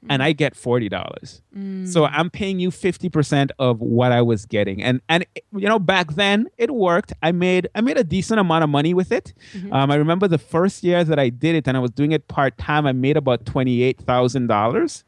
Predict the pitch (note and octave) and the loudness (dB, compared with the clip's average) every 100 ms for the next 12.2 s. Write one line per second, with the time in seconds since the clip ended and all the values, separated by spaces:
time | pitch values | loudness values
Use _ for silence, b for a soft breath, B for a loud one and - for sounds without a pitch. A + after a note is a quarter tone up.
0 | _ F#3+ - F3 F#3 C#3 C3 B2 A#2 - | _ -16 -14 -18 -2 2 4 4 2 -2
1 | - C#3 C3 B2 B2 - C#3 C3 B2 - | 0 2 2 0 -4 -2 0 0 -2 -8
2 | _ _ _ - C#3 D3 - E3 - - | _ _ _ -2 -2 -2 -4 -6 -6 -4
3 | E3 - D3+ D3 - B2+ B2+ B2+ B2 A2 | -4 -4 -4 -2 0 0 0 -2 -2 -2
4 | - A#2 A#2+ B2 C3 C#3 B2 A2+ A#2 A#2+ | -2 0 2 2 2 0 2 0 0 -2
5 | A#2 A2 - A#2 A#2 B2 - C#3 C3 B2 | -2 -4 0 -2 0 -4 -2 -2 0 2
6 | A2 G#2 G2 - D3+ A#2+ - C3+ C3 D3 | 2 0 -2 0 0 0 0 0 2 0
7 | F3+ A3+ E3 D3 C3+ _ - - F#3 - | -2 0 0 2 0 _ -12 -4 -2 -2
8 | G3+ F3+ - E3 D#3 D3+ D3 B2+ B2+ B2 | -6 -6 0 2 2 2 2 2 4 2
9 | A#2+ B2+ C#3+ C#3+ C#3 B2+ - B2+ G#2+ - | 0 0 0 2 0 -4 -2 -2 -2 -2
10 | B2 A#2 A2+ G#2 F#2+ - G2+ F#2+ G2+ F#2 | 0 2 0 0 -2 -2 -2 0 0 0
11 | F#2+ - _ G3 D#3 F3 - _ _ A3+ | -2 -6 _ -12 -12 -14 -18 _ _ -14
12 | G#3 - | -12 -14